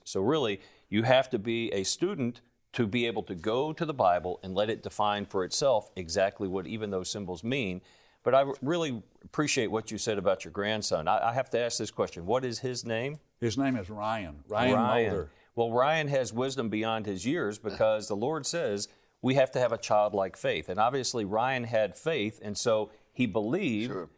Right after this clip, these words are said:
Speaker 1: and therefore the understanding follows if we are willing to believe. And I appreciate Ryan showing as a model, just listening to you and reading the words that you were writing, as you said, his childlike faith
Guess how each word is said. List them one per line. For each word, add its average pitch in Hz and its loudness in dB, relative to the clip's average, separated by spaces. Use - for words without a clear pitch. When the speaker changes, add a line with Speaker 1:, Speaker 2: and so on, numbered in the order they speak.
Speaker 1:
and 104 2
therefore 120 -2
the 120 2
understanding 143 -2
follows 92 2
if 120 -4
we 127 -2
are 120 -4
willing 98 -2
to 104 -10
believe. 98 -4
And 92 -4
I 101 4
appreciate 110 -4
Ryan 104 0
showing 104 -4
as 90 -2
a 98 -2
model, 104 2
just 120 -2
listening 156 -2
to 135 -4
you 110 0
and 92 -4
reading 127 -2
the 101 -4
words 117 -4
that 92 -6
you 117 -6
were 101 -4
writing, 113 2
as 87 -8
you 92 -10
said, 98 0
his 107 -2
childlike 127 4
faith 117 -2